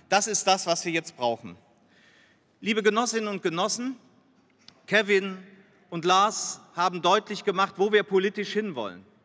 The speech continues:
Und Olaf möchte mit seiner Regierung, aber auch mit der S P D gemeinsam, dass das ein sozialdemokratisches Jahrzehnt wird. Damit das gelingt, brauchen wir auch die dazu passende Organisation.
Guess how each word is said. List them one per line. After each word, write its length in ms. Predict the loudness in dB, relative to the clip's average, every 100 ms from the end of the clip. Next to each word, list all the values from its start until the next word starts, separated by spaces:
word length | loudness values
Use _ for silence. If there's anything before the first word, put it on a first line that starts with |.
| _ _ _ _ _
Und 240 | -10 -4
Olaf 600 | 2 2 4 2 0 -12 -6
möchte 420 | -4 -2 -2 -2
mit 320 | -2 -6 -8 -20 _
seiner 420 | -4 2 4 4 0
Regierung, 400 | 0 0 -2 2
aber 240 | 2 4
auch 140 | 4
mit 180 | 2 2
der 220 | 2 2
S 140 | 0 -2
P 120 | -4
D 200 | 0 0
gemeinsam, 800 | 2 2 0 0 2 0 0 -6 -16 -20 _ _
dass 280 | -2 0 0
das 300 | 0 0 0
ein 220 | 0 0
sozialdemokratisches 1120 | -2 -4 2 2 2 -2 -4 -2 -2 -2 -8 -4
Jahrzehnt 500 | -4 -2 -6 -6 -10
wird. 280 | -16 _ _ _ _ _ _ _ _ _ 2
Damit 300 | 2 2 0
das 200 | 0 0
gelingt, 640 | 0 2 0 -4 -10 -14 -20 _ _ _
brauchen 340 | 2 4 4 2
wir 160 | 2
auch 160 | 2 -2
die 160 | -2 0
dazu 300 | 0 0 -6
passende 500 | -4 -2 -2 -2 -2
Organisation. 920 | -2 -2 -4 -4 -4 -4 -8 -10